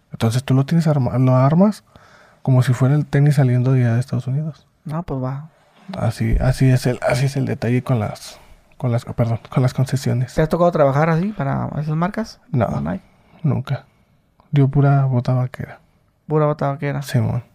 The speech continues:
Speaker 2: Por ejemplo, aunque a la bota se le gana, ponle un, un cien por ciento.
Speaker 1: Sí.
Speaker 2: Al tenis, pues ya dijiste, ¿no?
Speaker 1: Bien poquito.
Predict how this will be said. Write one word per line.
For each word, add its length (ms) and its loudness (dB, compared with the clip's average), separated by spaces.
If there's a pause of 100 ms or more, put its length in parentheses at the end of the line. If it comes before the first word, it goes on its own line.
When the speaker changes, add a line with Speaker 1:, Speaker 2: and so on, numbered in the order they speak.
Speaker 2:
Por 120 2
ejemplo, 400 2
aunque 220 2
a 60 6
la 100 4
bota 180 0
se 100 2
le 100 2
gana, 480 2 (520)
ponle 220 0
un, 400 -4 (160)
un 160 -2
cien 180 0
por 140 0
ciento. 340 -2 (260)
Speaker 1:
Sí. 260 0 (540)
Speaker 2:
Al 120 -2
tenis, 420 0
pues 240 -14 (100)
ya 320 -8
dijiste, 380 -6
¿no? 140 -6
Speaker 1:
Bien 180 2
poquito. 460 -8